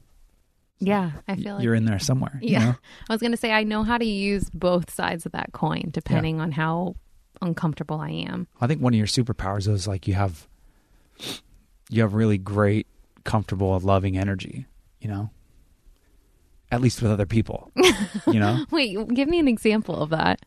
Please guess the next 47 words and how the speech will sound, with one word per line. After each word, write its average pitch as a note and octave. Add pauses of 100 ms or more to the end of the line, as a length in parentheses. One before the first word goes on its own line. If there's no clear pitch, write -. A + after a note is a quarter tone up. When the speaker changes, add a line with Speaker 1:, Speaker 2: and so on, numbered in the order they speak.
(140)
Speaker 1:
Ju-, -
Speaker 2:
I A3
haven't E4
Speaker 1:
pe-, B3
Speaker 2:
been A#3
Speaker 1:
pe-, F3
Speaker 2:
around G3+
many, F#3+
uh, -
<laughs> F3+
like, F#3
other F#3
people. -
Speaker 1:
people G3
just G3
like A#2+
you. G#2+
And G2
I A2
know, C3
look, A2 (680)
I'm D3+
so A#2+
real. G2
Like, F#2
I, B2 (1160)
it B2+
helps A#2+
that G#2+
you're G#2+
an G2+
actress F#2+
and F#2
people G#2
know F#2+
that F#2+
and, G2+
like, F#2+ (140)
people G2
place G2
value G#2
on A2
that. B2+
So -
you're G2
automatically, G#2
like, F#2